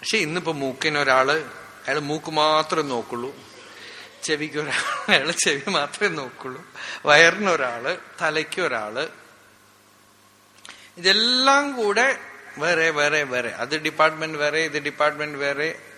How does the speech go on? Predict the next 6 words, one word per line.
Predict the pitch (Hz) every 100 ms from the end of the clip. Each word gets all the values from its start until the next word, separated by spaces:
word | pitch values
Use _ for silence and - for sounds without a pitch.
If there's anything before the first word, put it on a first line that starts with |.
| - -
എന്ന് | 139 143
പറഞ്ഞ് | 127 123 160 - - - -
പിരിച്ച് | 156 156 -
പിരിച്ചിട്ടാണ് | 151 139 131 - - 147 175 233
മെഡിക്കൽ | 196 190 185 147
സയൻസ്. | - 107 90 - - -